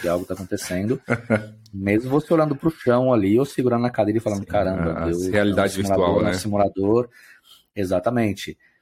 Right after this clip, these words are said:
Speaker 1: É, e aí eu acho algo importante as pessoas entenderem quando se fala muito de felicidade também, porque o nosso cérebro, ele tem um modus operandi que ele busca, que é a economia de energia, né? A gente falou um pouquinho sobre isso em alguns bate-papos já.
Speaker 2: Sim.
Speaker 1: E algo que eu acho muito legal da gente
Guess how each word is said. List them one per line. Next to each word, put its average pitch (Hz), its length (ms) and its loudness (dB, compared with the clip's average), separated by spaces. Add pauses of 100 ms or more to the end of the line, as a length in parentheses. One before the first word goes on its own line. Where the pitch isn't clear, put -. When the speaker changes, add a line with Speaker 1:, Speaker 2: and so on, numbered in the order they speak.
(560)
Speaker 1:
É, 98 600 2
e 110 80 2
aí 113 60 4
eu 127 60 4
acho 147 220 0
algo 151 120 0
importante 127 540 -2
as 117 60 -10
pessoas 101 260 -4
entenderem 95 340 -4
quando 95 160 -8
se - 80 -14
fala 92 160 0
muito 95 160 -8
de 95 80 -10
felicidade 92 600 -4
também, 101 340 -4
porque - 200 -12
o 104 40 -4
nosso 104 180 -4 (160)
cérebro, 131 460 0
ele 113 260 -2 (140)
tem 135 420 0
um 92 60 -4
modus 95 360 -4
operandi 95 460 -4
que - 100 -4
ele 135 120 2
busca, 110 320 -2
que - 80 -8
é - 20 -2
a - 20 -6
economia 123 380 -2
de 127 80 -4
energia, 98 500 -4
né? 80 120 -8
A 80 40 -8
gente 90 220 -18
falou 92 220 -4
um - 20 -10
pouquinho 92 300 -10
sobre 92 260 -2
isso 90 180 -2
em 95 40 -6
alguns 92 120 -8
bate-papos 92 540 -2
já. 98 240 2 (600)
Speaker 2:
Sim. 92 340 0
Speaker 1:
E 95 80 4
algo 135 180 4
que - 120 -4
eu 127 40 6
acho 127 300 0
muito 120 400 0
legal 104 500 2
da 98 100 -2
gente 98 600 -4